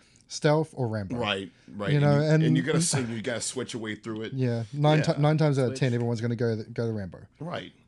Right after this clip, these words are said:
Speaker 2: right. Because again, it was all about that, that immediate, just,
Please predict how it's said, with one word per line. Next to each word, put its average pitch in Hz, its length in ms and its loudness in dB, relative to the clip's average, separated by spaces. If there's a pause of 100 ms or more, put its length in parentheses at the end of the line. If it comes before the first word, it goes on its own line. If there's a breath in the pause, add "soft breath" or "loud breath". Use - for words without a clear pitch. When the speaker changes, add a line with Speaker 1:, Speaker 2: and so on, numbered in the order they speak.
(200)
Speaker 2:
right. 107 340 -8
Because 110 280 -8
again, 104 400 -8 (500 soft breath)
it 123 160 -4
was 110 180 -6
all 110 200 -4
about 95 320 -10
that, 85 280 -10 (220)
that 85 340 -10
immediate, 92 580 -10
just, - 240 -16